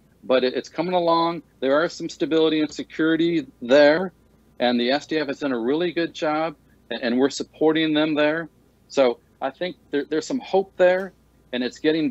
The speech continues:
better in that area. But we'll continue to go after Daesh and any kind of Daesh remnants. And we have security patrols, uh, uh, almost on a daily basis in that area, showing the population that the coalition is there,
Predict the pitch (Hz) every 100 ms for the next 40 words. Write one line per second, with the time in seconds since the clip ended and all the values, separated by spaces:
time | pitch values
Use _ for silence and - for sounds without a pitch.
0 | 143 139 123 117 120 117 117 104 85 80
1 | _ _ 123 123 156 - 160 135 - 202
2 | 208 143 147 139 160 - 135 127 139 147
3 | 143 143 147 160 131 101 123 127 139 -
4 | 113 135 135 92 82 120 110 135 147 160
5 | - - - - 185 185 170 143 - 160
6 | 165 165 170 - _ _ _ 123 127 127
7 | 143 139 151 139 117 143 170 160 131 156
8 | 170 120 95 - - _ _ 117 120 131
9 | 131 135 160 120 101 - _ _ - 151
10 | 170 160 - 160 156 143 143 160 - 101
11 | 92 101 _ _ - 120 147 - 156 147
12 | 151 - 139 120 104 139 147 92